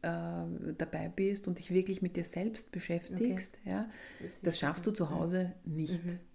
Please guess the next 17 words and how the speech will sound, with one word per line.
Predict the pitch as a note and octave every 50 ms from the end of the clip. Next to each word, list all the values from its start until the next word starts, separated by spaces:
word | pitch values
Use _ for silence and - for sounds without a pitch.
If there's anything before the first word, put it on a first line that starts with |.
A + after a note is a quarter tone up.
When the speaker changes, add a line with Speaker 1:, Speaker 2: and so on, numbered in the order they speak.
| - - - - - -
Speaker 1:
Ja? | E3 F3 F3+ - - - - - -
Und | - F3 - -
da | D#3
kannst | D#3+ - F3 D#3+ F3+ G3+ - -
du | G#3+ G#3+
in | G3 F3
diesen | E3+ E3 - E3+ E3+
drei | - - D3+ D#3+ F3+ G3+ G3+
Wochen | F3+ F3+ G3 - - A#3 A3 G#3
doch | F#3+ F#3+ -
eine | G3+ F#3+ F#3+ F#3 -
Regelmäßigkeit | - - - G#3 G#3 G#3 G#3 G#3 - G3+ - F#3+ F#3 -
aufbauen, | - D3+ F3 - - G#3+ A3 G#3+ G#3+
die | G#3 G3
du | G3+ G3
dann | F#3+ G#3 G3+ G#3 G#3 G3 F#3+ G3+ -
mitnimmst | F#3+ G3 G#3 G#3 G3+ - D#3 D3 C#3 C#3+ D3 - - - -